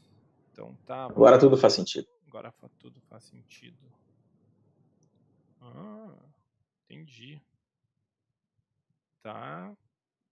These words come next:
Speaker 1: Uhum. Deixa eu pensar aqui. Então, eu posso usar o capataz, né, pra produzir, se eu quisesse.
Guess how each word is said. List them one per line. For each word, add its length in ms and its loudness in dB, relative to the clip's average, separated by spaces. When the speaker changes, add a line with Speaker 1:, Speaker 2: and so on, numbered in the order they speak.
Speaker 1:
Uhum. 920 -20
Deixa 160 -20
eu 80 -14
pensar 580 -10
aqui. 220 -18
Então, 260 -20
eu 120 -18
posso 400 -10
usar 180 -12
o 100 -8
capataz, 960 -10
né, 120 -18
pra 180 -18
produzir, 680 -20
se 140 -20
eu 80 -20
quisesse. 880 -20